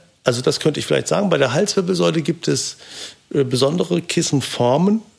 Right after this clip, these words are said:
und Kissenarten, sogenannte Tempurkissen, die tatsächlich bei vorbestehenden Halswirbelproblemen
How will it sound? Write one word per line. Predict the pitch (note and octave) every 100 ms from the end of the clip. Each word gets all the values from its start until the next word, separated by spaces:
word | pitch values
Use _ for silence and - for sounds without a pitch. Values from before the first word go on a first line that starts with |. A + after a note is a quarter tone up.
| -
und | C#3+ C3
Kissenarten, | E3 - C#3+ - B2 C#3+ - F3+ G3+ G3+ -
sogenannte | C#3 B2+ B2 A2
Tempurkissen, | - B2 A#2+ E3 E3 - D3+ D#3+ D3 - - - -
die | D3+
tatsächlich | B2+ B2 C#3+ C#3 D#3 C3
bei | C3+ B2
vorbestehenden | C#3 C#3 D3 - C#3+ C#3+ B2
Halswirbelproblemen | C3 - C3 C3 - B2+ B2+ B2 A#2+